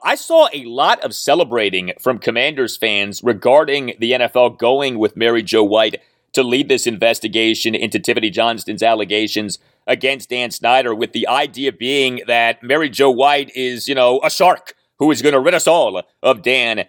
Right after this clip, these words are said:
as owner of the Commanders. Uh, maybe, but that is far, and I mean far, from a given.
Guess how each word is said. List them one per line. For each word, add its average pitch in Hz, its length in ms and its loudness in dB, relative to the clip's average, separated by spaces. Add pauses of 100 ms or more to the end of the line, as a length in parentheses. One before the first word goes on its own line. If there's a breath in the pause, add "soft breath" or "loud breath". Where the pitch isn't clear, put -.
(140)
as 120 300 0
owner 117 400 -2
of 123 220 0
the 110 80 -8
Commanders. 117 1000 -4
Uh, 117 360 4 (100)
maybe, 143 680 -4 (640)
but 143 380 4
that 233 180 -2
is - 180 -10
far, 180 460 -2 (380)
and 156 240 -2 (160)
I 254 120 2
mean 220 260 -8
far, 131 600 2 (280)
from 160 180 -2
a 120 60 0
given. 107 400 0